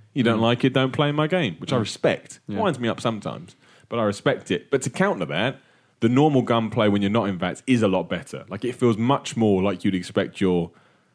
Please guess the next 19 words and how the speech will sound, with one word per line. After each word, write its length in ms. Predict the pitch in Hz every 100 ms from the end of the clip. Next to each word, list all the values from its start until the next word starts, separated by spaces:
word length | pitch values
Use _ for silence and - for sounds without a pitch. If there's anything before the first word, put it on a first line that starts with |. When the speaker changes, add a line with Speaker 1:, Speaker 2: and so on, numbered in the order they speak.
| _
Speaker 1:
more 300 | 107 110 104
run-of-the-mill 500 | 101 98 92 92 92
first-person 640 | 85 101 92 - 98 90 87
shooter 280 | - 101 87
to 140 | -
do. 180 | 85 90 -
It's 80 | 156
not 120 | 120
as 60 | 113
slick 300 | - 180 98
as 140 | 85
those. 440 | - - - - - _ _ _ -
But 60 | 127
like 140 | 127
I 40 |
say, 180 | 110 107
even 180 | 127 139
the 80 |
f-, 100 | 113